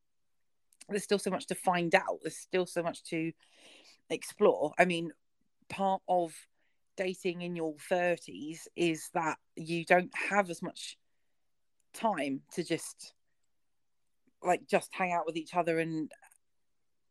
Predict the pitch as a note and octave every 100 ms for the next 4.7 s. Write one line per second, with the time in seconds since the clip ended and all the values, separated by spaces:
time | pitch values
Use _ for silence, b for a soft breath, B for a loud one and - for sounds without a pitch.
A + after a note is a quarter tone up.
0 | _ - F3 D#3+ F3+ F#3 - - E3+ D#3+
1 | F3 - - - - E3+ F3 F3+ G3 E3+
2 | - F3 D#3 F#3+ F#3+ F3+ F#3 - G3 F#3
3 | E3 D#3+ - E3+ E3+ _ _ _ _ _
4 | _ _ _ _ - F3+